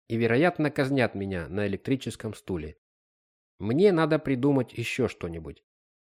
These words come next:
Через минуту ко мне пришла чудесная мысль. Я изобразил испуг и заорал:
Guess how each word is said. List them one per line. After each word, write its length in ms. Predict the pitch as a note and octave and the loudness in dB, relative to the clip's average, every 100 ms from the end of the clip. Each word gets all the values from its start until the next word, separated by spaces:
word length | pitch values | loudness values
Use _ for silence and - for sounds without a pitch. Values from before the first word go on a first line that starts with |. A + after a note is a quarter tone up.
| _ - | _ -4
Через 260 | C3 C3 | 0 2
минуту 440 | A#2+ C#3+ G#3 G#3+ F3+ | 4 4 4 4 0
ко 180 | - A#2+ | 2 0
мне 200 | B2 D#3 | 2 0
пришла 420 | C3 A#2+ C3 C3+ | -2 -4 0 0
чудесная 600 | - G#2 A#2+ - A#2 A#2 | -2 -2 -2 -2 -2 -2
мысль. 460 | G#2 F2+ - D2 - _ _ _ _ _ _ | -2 -4 -8 -18 -20 _ _ _ _ _ _
Я 320 | G2+ D3+ G3 - | 0 2 2 0
изобразил 640 | B2 A#2+ A#2 B2+ D#3+ E3 | 0 2 2 2 2 2
испуг 640 | - A#2+ - - G#3 - _ | 0 -4 -2 2 2 0 _
и 120 | C3+ | -2
заорал: 720 | D3 C#3+ C#3 C3+ A2 F2 - | 0 2 4 4 4 2 -4